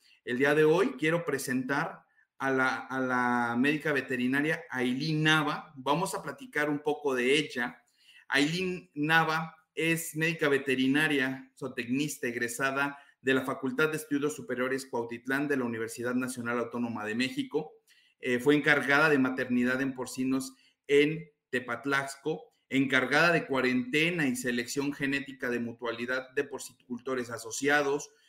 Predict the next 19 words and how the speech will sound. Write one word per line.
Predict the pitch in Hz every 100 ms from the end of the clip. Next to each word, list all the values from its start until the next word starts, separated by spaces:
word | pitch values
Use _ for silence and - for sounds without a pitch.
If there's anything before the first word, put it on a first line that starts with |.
| _
ha | 127 143
sido | 160 156 156
colaboradora | 139 131 123 123 127 127 143 180 175
del | 156 123
sitio | - 143 147 131
web | 135 135 -
pulsicultura | 143 - 127 120 123 139 127 -
punto | 127 123 -
com, | 147 160 - _ -
colaboradora | 135 123 120 123 120 147 151
de | 135
la | 123
revista | 120 117 127 139 123
de |
los | 117 117
porcicultores | 123 120 123 120 120 131 127 123
y |
su | 127
entorno, | 139 180 170 156 180